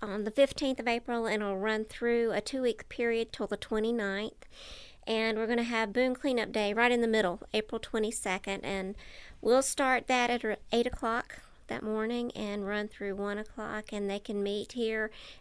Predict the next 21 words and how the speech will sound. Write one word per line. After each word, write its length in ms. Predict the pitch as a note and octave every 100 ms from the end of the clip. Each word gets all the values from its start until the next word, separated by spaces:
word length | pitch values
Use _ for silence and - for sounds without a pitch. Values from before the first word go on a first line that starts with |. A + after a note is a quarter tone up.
| -
at 80 |
our 240 | G#3 A3 -
office 600 | A#3 A3+ - A3+ A#3 - -
at 240 | G3+ -
the, 300 | G3+ G3+ G3+ -
uh, 180 | G3 G3
Town 220 | A#3+ A3+
of 80 | G#3
Boone 160 | G#3+
Public 380 | G#3 G#3+ A#3+ -
Works 260 | G#3 G3 -
Center, 400 | F#3+ F#3 F#3 - - - - - -
and 140 | G3
our 140 | G3+
address 400 | G3 G#3 G#3 G3+
is 100 | F#3
three 240 | - A#3 A3
twenty-one 500 | - A3 F#3+ F#3 -
East 300 | F#3+ F#3 -
King 240 | - C#3
Street. 460 | - - - -